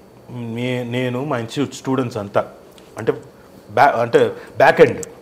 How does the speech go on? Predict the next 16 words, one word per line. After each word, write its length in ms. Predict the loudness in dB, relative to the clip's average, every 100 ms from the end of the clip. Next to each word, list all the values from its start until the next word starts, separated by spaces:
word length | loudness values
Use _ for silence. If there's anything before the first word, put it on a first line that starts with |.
| -20 -20 -6 -4
అప్పుడు 340 | -2 0 0
సుమ 260 | 0 0 0
contest 480 | 0 2 0 0
చేసింది 280 | -4 -4 -12 -20 -12 -8
ఫస్ట్ 180 | -6 -6
టైమ్. 120 | -8 -12 -20 -20 -20 -20 -20 -4
అక్కడ 280 | -2 0 -4 -6 -6
తను, 160 | -4 -2 -2 -2 -4 -6 -8
she 220 | -6 0 0
was 80 | 4
there, 220 | 6 6 4 -12 -4
ఓట్లు 280 | -4 -4 -6
లెక్కింపు 380 | -6 -8 -10
దగ్గర 200 | -6 -6
తను 260 | -4 -4 -4
ఉంది. 260 | -6 -8